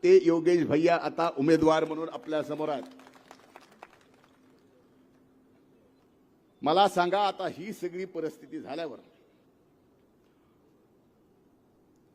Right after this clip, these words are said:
इथल्या गड्यांनी माझ्यावर टीका केली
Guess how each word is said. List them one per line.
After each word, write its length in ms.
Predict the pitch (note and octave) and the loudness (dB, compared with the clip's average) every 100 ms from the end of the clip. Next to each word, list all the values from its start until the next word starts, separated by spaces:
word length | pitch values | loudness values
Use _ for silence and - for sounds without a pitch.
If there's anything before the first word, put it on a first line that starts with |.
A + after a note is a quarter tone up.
| _ _ _ _ _ _ _ _ - | _ _ _ _ _ _ _ _ -8
इथल्या 260 | D#3+ F#3 F3+ | -4 -2 -2
गड्यांनी 380 | D#3 E3+ F#3 G3+ G3+ - - _ _ _ _ _ _ _ _ _ _ _ _ _ _ _ _ _ _ _ _ _ F#4+ _ G5 _ _ _ _ _ _ _ _ _ _ _ _ _ _ - | -2 -4 -4 -8 -10 -20 -20 _ _ _ _ _ _ _ _ _ _ _ _ _ _ _ _ _ _ _ _ _ _ _ _ _ _ _ _ _ _ _ _ _ _ _ _ _ _ -8
माझ्यावर 440 | E3+ A3 A3+ C#4 C4 | -2 2 4 4 4
टीका 220 | G#3 D3+ | -2 -16
केली 140 | B2+ | -18